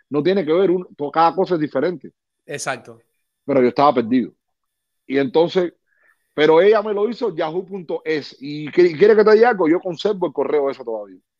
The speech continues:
Speaker 2: No me digas, wow.
Speaker 1: Sí. Yo, yo, yo tengo ese correo como mi correo principal y lo hi-, y lo hi-, lo hi-, lo hice en Cuba.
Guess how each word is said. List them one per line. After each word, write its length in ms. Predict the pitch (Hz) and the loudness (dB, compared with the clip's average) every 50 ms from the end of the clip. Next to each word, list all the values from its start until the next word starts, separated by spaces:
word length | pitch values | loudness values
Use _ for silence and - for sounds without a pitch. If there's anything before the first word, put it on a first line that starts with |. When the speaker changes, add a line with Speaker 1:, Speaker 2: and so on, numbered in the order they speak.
| _ _ _ _ _ _ _ _ _ _ _ _ | _ _ _ _ _ _ _ _ _ _ _ _
Speaker 2:
No 240 | 156 156 190 262 302 | -10 -4 -4 -2 -2
me 120 | 349 349 | -2 0
digas, 720 | 339 359 381 359 330 294 226 202 175 156 151 151 - - 233 | 2 2 2 2 2 0 -2 -4 -4 -8 -10 -10 -12 -18 -20
wow. 680 | 226 190 180 202 247 320 330 277 214 - 208 208 190 175 | -16 -10 -6 -4 -4 -2 -2 -2 -2 -2 -2 -4 -2 -4
Speaker 1:
Sí. 240 | 156 147 131 - - - _ - _ _ _ _ _ _ _ _ _ _ _ _ _ _ _ _ _ _ _ _ _ _ _ _ _ | -4 -4 -6 -8 -10 -14 _ -20 _ _ _ _ _ _ _ _ _ _ _ _ _ _ _ _ _ _ _ _ _ _ _ _ _
Yo, 280 | - - 123 135 135 123 | -4 0 2 2 2 0
yo, 400 | 131 135 143 165 180 190 196 - - 95 | 2 4 6 6 6 6 2 -2 -10 -6
yo 160 | 104 135 156 | 0 0 2
tengo 480 | 151 196 202 208 202 190 - - _ _ _ _ _ - _ - | 2 2 4 4 4 4 4 2 _ _ _ _ _ -20 _ 0
ese 260 | - 208 208 - 214 | 0 2 2 4 2
correo 320 | 175 185 185 180 220 240 214 | 4 4 4 6 6 6 6
como 160 | 214 202 190 | 4 4 2
mi 80 | 175 | 2
correo 320 | 160 143 151 143 175 190 165 | 2 2 2 2 2 0 0
principal 500 | 175 160 139 147 147 139 139 131 117 - - | 0 -2 -2 -2 0 0 0 0 -2 -6 -8
y 100 | 127 139 | -6 -2
lo 160 | 135 135 143 | 0 0 0
hi-, 200 | 165 170 156 147 | 0 0 0 0
y 20 | |
lo 160 | 139 135 143 | 0 2 2
hi-, 140 | 156 147 139 | 2 0 -2
lo 160 | 135 131 135 | 0 -2 0
hi-, 80 | 156 160 | -2 -2
lo 200 | 143 139 131 143 | -2 -2 -2 -2
hice 140 | 151 - 156 | -2 -4 -6
en 80 | 131 | -8
Cuba. 280 | 113 - 120 110 98 90 | -6 -6 -6 -6 -6 -8